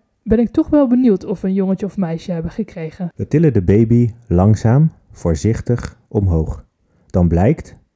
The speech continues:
Speaker 2: een meisje. We hebben een dochter. We kijken elkaar aan.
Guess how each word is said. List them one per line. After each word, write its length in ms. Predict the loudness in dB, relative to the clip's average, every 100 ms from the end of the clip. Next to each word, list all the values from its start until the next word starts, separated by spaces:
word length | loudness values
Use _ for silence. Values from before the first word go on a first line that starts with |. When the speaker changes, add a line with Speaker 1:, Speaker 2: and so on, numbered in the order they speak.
| _ _ _ _ _ _ _ _
Speaker 2:
een 140 | 4
meisje. 440 | 4 4 0 -2 -2 -6 _ _ _ _ -2
We 60 |
hebben 200 | 0 2
een 60 | 4
dochter. 500 | 2 2 0 -2 -4 _ _ _ _ _
We 100 | -6
kijken 320 | -2 -2 -2
elkaar 240 | -4 -4 -2
aan. 340 | 0 0